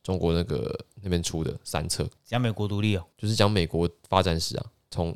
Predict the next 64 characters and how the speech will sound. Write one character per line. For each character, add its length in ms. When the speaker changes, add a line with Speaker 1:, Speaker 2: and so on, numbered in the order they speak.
Speaker 1:
就 80
从 220
前 180
面 320
殖 140
民 160
地 140
一 20
路 140
讲 160
到 100
后 100
面 140
去 120
啊。 40
Speaker 2:
他 80
那 140
么 100
羡 160
慕 140
美 120
国 160
人 200
哦， 40
还 160
放-， 220
还 100
研 200
究 120
这 120
方 160
面 100
的 80
知 180
识， 240
快 140
去 120
用 140
他， 420
小 160
本 160
我 140
会 100
去 80
攻 280
击。 200
Speaker 1:
小 80
本 460
现 160
在 260
影 140
响 120
力 100
不 100
如 160
以 60
前 180
了。 60
好， 280
我 60
们 80
继 100
续 100
吧。 140